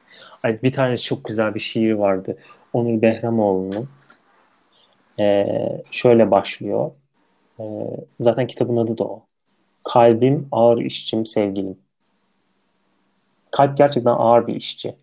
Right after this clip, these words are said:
Ve bence kalbi bu kadar iyi anlatan daha iyi bir, e, şey yok. Satır yok yani. Ben rastlamadım en azından. Em, bu arada Onur Behramoğlu'nu çok öneririm.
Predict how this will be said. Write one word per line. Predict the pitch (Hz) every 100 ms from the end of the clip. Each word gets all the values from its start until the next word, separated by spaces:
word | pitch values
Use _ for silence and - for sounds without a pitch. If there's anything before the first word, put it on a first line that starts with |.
| _ _ _ _ _ _ _ -
Ve | 127
bence | 131 131 131 135 - - - -
kalbi | - 117 127
bu | 127
kadar | - 123 117
iyi | 120 117
anlatan | 113 113 - 113 110
daha | 113 135
iyi | 139 120 117
bir, | 113 120 - _
e, | 147 110 107 107 139 -
şey | - 120 107
yok. | 104 - _ _ -
Satır | - 123 -
yok | 113 110 -
yani. | 107 95 101 _ _ _ _ _ _ _ -
Ben | 120 113
rastlamadım | 101 - 98 120 113
en | 101
azından. | 101 - _ _ _ _ _ _ _ _ _ _ _ _ -
Em, | 113 110 110 107 110 135 _ _ _ _ -
bu | 120
arada | 113 120 -
Onur | 120 120
Behramoğlu'nu | 117 110 117 113 107
çok | -
öneririm. | 127 110 104 104